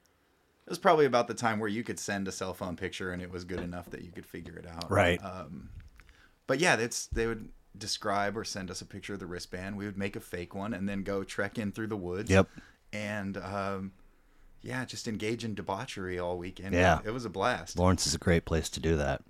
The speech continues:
Speaker 2: Um, so I think you mentioned that you have a sister. Do you have, uh, other
Speaker 1: I have,
Speaker 2: siblings?
Speaker 1: I have two sisters.
Speaker 2: Two sisters. And what's the,
Speaker 1: I
Speaker 2: uh,
Speaker 1: mentioned that I have a sister.
Speaker 2: well, it's, we'll get to it, but, uh,
Speaker 1: Okay.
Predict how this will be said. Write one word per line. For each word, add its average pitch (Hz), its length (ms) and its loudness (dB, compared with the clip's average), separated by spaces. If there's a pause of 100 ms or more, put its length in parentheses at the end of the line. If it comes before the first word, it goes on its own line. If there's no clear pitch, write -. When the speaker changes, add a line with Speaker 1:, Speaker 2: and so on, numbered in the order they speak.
(600)
Speaker 2:
Um, 92 760 12
so 95 1080 8 (560)
I 98 80 0
think 104 260 4
you 104 120 12
mentioned 98 500 12
that 90 80 12
you 85 100 12
have 87 120 10
a 71 60 4
sister. 85 440 8
Do 82 60 8
you 82 100 10
have, 82 460 8
uh, - 20 0
other 82 460 8
Speaker 1:
I - 20 4
have, 147 80 10
Speaker 2:
siblings? 101 380 12
Speaker 1:
I 139 40 10
have 147 120 2
two 175 160 -2
sisters. - 340 -2
Speaker 2:
Two 107 80 12
sisters. - 640 6
And 87 160 8
what's - 240 8
the, 85 320 10
Speaker 1:
I 82 100 10
Speaker 2:
uh, 80 60 8
Speaker 1:
mentioned 147 300 -2
that 135 140 -4
I 127 60 -2
have 117 160 -4
a 92 40 -8
sister. - 300 -6
Speaker 2:
well, 113 480 12
it's, - 220 6 (400)
we'll 113 160 8
get 110 160 10
to 110 120 10
it, 107 200 12
but, 92 260 10
uh, 87 240 12
Speaker 1:
Okay. 147 200 2